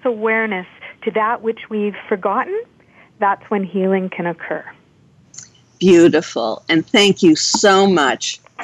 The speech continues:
Speaker 2: for joining us. I wish you a beautiful day. Thank you,
Speaker 1: Thank you,
Speaker 2: Paula.
Speaker 1: Paula.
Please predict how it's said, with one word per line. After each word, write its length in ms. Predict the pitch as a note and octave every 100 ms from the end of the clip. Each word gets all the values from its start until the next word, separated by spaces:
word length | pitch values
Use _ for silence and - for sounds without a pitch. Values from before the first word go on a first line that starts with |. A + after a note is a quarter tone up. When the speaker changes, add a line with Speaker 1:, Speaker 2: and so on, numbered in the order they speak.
| -
Speaker 2:
for 120 | E3
joining 600 | D3+ E3 D#3+ D#3 C#3+ D#3
us. 300 | C#3+ D#3+ -
I 80 | D3+
wish 340 | E3 F3+ -
you 240 | F#3 E3+ - _ -
a 60 | D#3+
beautiful 720 | C#3+ F3+ F#3 D#3+ E3 - C#3+
day. 340 | C#3 B2+ A#2
Thank 480 | - A3+ F#3 F3 -
you, 60 | -
Speaker 1:
Thank 100 | -
you, 60 |
Speaker 2:
Paula. 180 | - -
Speaker 1:
Paula. 380 | G#3 F#3 F3+ F3